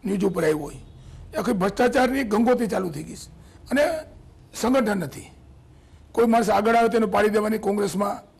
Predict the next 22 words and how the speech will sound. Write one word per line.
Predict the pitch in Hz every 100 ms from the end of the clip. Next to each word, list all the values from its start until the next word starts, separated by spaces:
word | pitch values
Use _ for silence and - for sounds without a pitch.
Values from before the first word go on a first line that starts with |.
| 175
એક | 170
નીતિ | 175 - 147
છે. | - - - - - - - -
કારણ | - 233
કે |
હું | 233 254
જ |
મારું | 240 247
કહું | 226 202 - - - -
તો |
એક | 247
તાકાતવાળો | 254 262 277 254 220
માણસ | 190 151
હતો. | - - - - - - - - - -
મેં | 190
અઢાર | 180 240
વર્ષ | 240 196
સુધી | 196 220 233
કોંગ્રેસ | 214 226 214
સેવા | 208 214
કરી | 214 220
છે, | 196 247